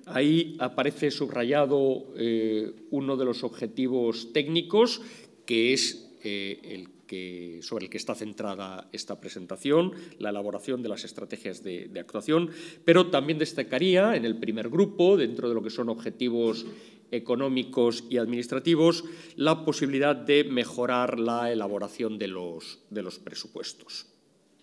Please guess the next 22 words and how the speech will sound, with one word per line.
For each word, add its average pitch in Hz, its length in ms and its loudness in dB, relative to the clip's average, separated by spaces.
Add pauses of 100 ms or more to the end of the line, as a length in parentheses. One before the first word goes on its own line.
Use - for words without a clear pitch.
(800)
Cuando 147 240 2
trabajamos 165 640 4
con 160 180 4
estas 156 260 0
herramientas 180 600 4
podemos 131 480 0
movernos 190 640 2
en 107 160 -2
distintos 104 520 -6
niveles. 160 1000 0
Eh, 117 300 -2
aquí, 139 480 0
eh, 113 240 0
estoy 120 160 -4
haciendo 113 240 -4
referencia 117 800 0
al, 131 600 0
eh, 110 400 -4
nivel 110 420 -2
de, 104 380 -4
de 113 140 -4
red. 151 240 2